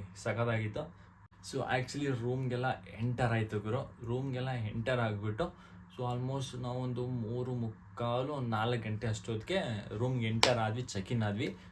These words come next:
So, ಚೆಕ್ ಇನ್ ಆಗ್ಬಿಟ್ಟು ಬಟ್ಟೆಗಳೆಲ್ಲ ಸಿಕ್ಕಾಪಟ್ಟೆ ಒದ್ದೆ ಆಗೋಗಿತ್ತು. So, ಹಾಕೊಂಡಿರೋ ಬಟ್ಟೆನೂ ಒದ್ದೆ ಆಗೋಗಿತ್ತು, ಕ್ಯಾರಿ ಮಾಡಿರೋಂಥ ಬಟ್ಟೆನೂ ಸಹ ಫುಲ್ ಒದ್ದೆ ಆಗೋಗ್ಬಿಟ್ಟಿತ್ತು.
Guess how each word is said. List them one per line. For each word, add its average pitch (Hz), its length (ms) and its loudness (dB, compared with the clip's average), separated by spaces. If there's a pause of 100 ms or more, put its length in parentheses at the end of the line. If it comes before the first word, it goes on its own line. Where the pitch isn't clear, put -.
(160)
So, 123 60 -2
ಚೆಕ್ 117 340 -2
ಇನ್ 139 100 -2
ಆಗ್ಬಿಟ್ಟು 135 360 0
ಬಟ್ಟೆಗಳೆಲ್ಲ 113 760 0
ಸಿಕ್ಕಾಪಟ್ಟೆ 120 560 -2
ಒದ್ದೆ 104 300 0
ಆಗೋಗಿತ್ತು. 113 520 2
So, 107 260 -2 (100)
ಹಾಕೊಂಡಿರೋ 131 420 2
ಬಟ್ಟೆನೂ 123 340 -2
ಒದ್ದೆ 117 200 0
ಆಗೋಗಿತ್ತು, 117 420 0 (520)
ಕ್ಯಾರಿ 156 320 2
ಮಾಡಿರೋಂಥ 139 580 -2
ಬಟ್ಟೆನೂ 110 460 -2
ಸಹ 131 320 -4
ಫುಲ್ 131 380 0
ಒದ್ದೆ 110 220 2
ಆಗೋಗ್ಬಿಟ್ಟಿತ್ತು. 104 560 -2